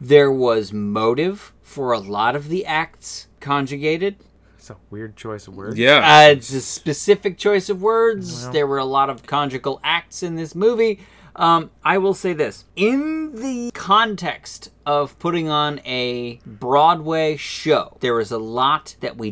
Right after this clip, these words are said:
Speaker 1: don't know about behind the scenes.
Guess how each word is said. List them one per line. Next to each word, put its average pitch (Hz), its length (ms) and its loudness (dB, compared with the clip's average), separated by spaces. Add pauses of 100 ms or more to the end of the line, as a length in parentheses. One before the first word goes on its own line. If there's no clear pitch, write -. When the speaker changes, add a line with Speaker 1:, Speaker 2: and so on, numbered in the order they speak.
(140)
Speaker 1:
don't 135 420 0 (140)
know 120 720 0
about 110 500 -4
behind 120 500 0
the 98 60 -10
scenes. - 600 -14